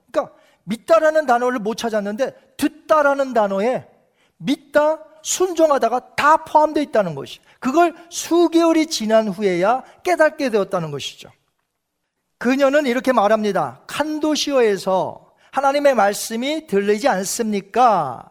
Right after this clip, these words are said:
라는 질문은 하나님의 말씀을 믿고 따르지 않는가를 뜻한다.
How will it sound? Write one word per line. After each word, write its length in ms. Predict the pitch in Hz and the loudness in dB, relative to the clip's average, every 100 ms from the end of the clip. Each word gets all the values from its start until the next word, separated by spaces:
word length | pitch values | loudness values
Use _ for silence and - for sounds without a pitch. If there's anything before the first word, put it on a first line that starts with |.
| - | -2
라는 240 | 214 277 | 0 0
질문은 600 | 208 202 180 226 180 123 _ - - | -2 -2 0 -2 -2 -8 _ -20 -16
하나님의 400 | - 277 285 311 | -4 0 2 2
말씀을 500 | 302 185 180 233 294 190 | 2 0 -2 -2 -2 0
믿고 320 | 220 277 285 | -6 -6 -2
따르지 460 | 247 220 214 285 - | 0 0 0 -4 -6
않는가를 960 | 156 196 233 226 196 185 170 202 330 320 | -4 -2 -2 -2 0 0 0 -2 -4 -4
뜻한다. 800 | 285 - 185 127 131 123 107 | -10 -6 -8 -6 -10 -10 -14